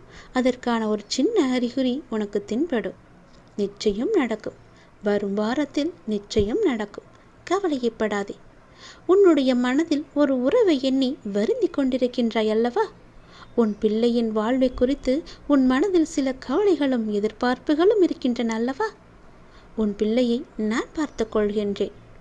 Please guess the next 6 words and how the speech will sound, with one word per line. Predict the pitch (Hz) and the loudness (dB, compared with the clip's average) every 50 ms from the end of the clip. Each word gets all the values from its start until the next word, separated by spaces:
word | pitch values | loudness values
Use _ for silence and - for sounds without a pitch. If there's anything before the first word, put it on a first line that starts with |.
| - - - - - - - - - - - - - - - - - | -20 -20 -20 -20 -20 -20 -20 -20 -20 -20 -20 -20 -18 -16 -16 -8 -2
அவர்களுடைய | 262 285 311 302 294 302 285 262 269 240 247 247 | 2 2 2 4 4 4 4 4 2 2 2 2
எதிர்காலம் | 247 415 440 - 392 392 370 320 302 311 - - | 4 2 2 2 2 2 4 4 2 0 -2 -2
எப்படி | 247 254 247 - - 370 294 269 | -4 -4 -2 0 0 2 2 2
இருக்கப் | 254 302 466 453 - 370 - | 2 2 0 0 0 -2 -2
போகிறது | - 302 285 254 269 262 262 240 254 247 | 0 0 0 2 2 0 0 0 0 0
என்ற | 240 233 226 226 208 | 0 0 0 -2 -4